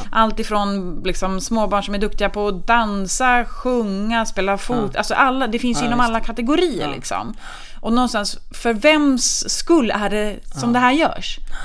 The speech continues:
Speaker 1: Alltså, det är lite, varför görs det så här?
Speaker 2: Ja. Och här finns det ju också barn som kanske inte kommer ha den fulla förståelsen för, eh,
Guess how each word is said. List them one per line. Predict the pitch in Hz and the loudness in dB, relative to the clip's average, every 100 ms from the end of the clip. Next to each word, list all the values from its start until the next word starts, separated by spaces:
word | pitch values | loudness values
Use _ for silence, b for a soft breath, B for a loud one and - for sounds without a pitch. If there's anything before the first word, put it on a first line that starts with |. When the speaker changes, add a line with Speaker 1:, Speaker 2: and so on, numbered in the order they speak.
| B B - - - | B B -6 -6 -4
Speaker 1:
Alltså, | 226 262 | -2 2
det | |
är | 277 | 4
lite, | 262 214 | 4 2
varför | 214 302 302 277 - | 4 6 6 2 0
görs | 226 262 269 247 - - - | 0 2 2 0 -4 -6 -2
det | 202 165 - | -2 -2 -6
så | - 190 | -8 -4
här? | 170 - - | -2 0 0
Speaker 2:
Ja. | 156 139 - B B - | 0 0 -2 B B -6
Och | 156 | -4
här | 135 139 143 | 0 0 0
finns | 139 156 139 | -2 -6 -4
det | 151 | -4
ju | |
också | 147 - - 143 | -4 -4 -4 -2
barn | 139 147 135 127 123 | 0 0 0 0 -2
som | - 131 120 120 123 123 - - - - - - - | -2 -2 -4 -4 -6 -6 -6 -6 -6 -6 -4 -6 -6
kanske | 143 123 117 - | -6 -6 -6 -6
inte | 127 - 135 117 - - - 143 143 | -6 -4 -4 -4 -6 -10 -6 -4 -4
kommer | 139 147 139 | -6 -8 -6
ha | 131 131 135 131 131 139 - - - | -2 -2 0 -2 -2 -4 -6 -8 -8
den | - 123 | -6 -4
fulla | 147 139 135 | -2 -2 -2
förståelsen | - - 151 143 139 160 165 | -2 -2 0 0 0 -2 -4
för, | - 147 123 123 - - - - - - - - - - | -4 -2 0 -2 -4 -8 -12 -14 -12 -6 -4 0 0 2
eh, | 151 143 - 143 - | 0 0 -2 -4 -8